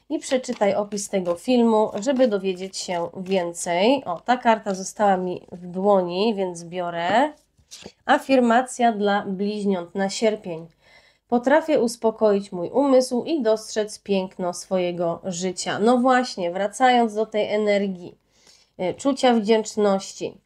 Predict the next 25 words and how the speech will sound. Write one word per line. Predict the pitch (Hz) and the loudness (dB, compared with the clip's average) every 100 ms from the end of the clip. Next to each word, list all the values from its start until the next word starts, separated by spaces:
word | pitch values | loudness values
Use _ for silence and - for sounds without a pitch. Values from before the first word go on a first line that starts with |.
| - | -4
Tutaj | 285 285 269 247 247 | -4 2 4 4 2
ta | 247 240 | 2 2
zmiana | 220 233 247 247 240 233 233 | 4 4 4 4 4 2 0
w | - | -6
sposobie | - - 208 226 214 220 | -12 -6 -4 -2 2 2
myślenia | 208 202 - 202 196 190 | 2 -2 -2 0 0 0
jest | 185 175 170 - | -2 -4 -6 0
niesamowita, | 233 269 269 262 254 233 233 - 226 226 233 _ - - _ | 2 4 4 2 2 0 -4 0 2 2 -4 _ -20 -20 _
e, | - 214 214 214 | 0 4 4 6
jeżeli | 220 208 220 202 | 4 4 0 -2
ci | - | -4
się | 226 | -4
to | 220 226 | -4 -6
uda. | 214 208 202 202 196 202 _ _ _ _ _ _ _ | -4 0 2 2 0 -6 _ _ _ _ _ _ _
Jak | 202 202 196 | 2 2 2
tylko | - 269 247 247 | 0 -2 2 2
wejdziesz | 208 214 214 196 196 | 2 2 2 0 -2
na | 190 175 | -4 -4
poziom | 190 196 185 180 | 0 0 0 -4
wibracji | 180 175 175 185 180 | -6 -2 -2 -2 -10
wdzięczności, | 170 170 208 208 - 190 190 - - 175 180 _ - _ | -6 2 2 2 0 -2 -2 -6 -6 -6 -6 _ -20 _
to | - 247 | 2 4
zobaczysz, | 247 226 208 202 202 175 170 - - | 4 4 4 2 -2 -8 -8 -10 -2
jak | 214 196 - | 0 0 -2
piękne | - 233 226 214 208 190 190 | 0 4 4 2 0 0 0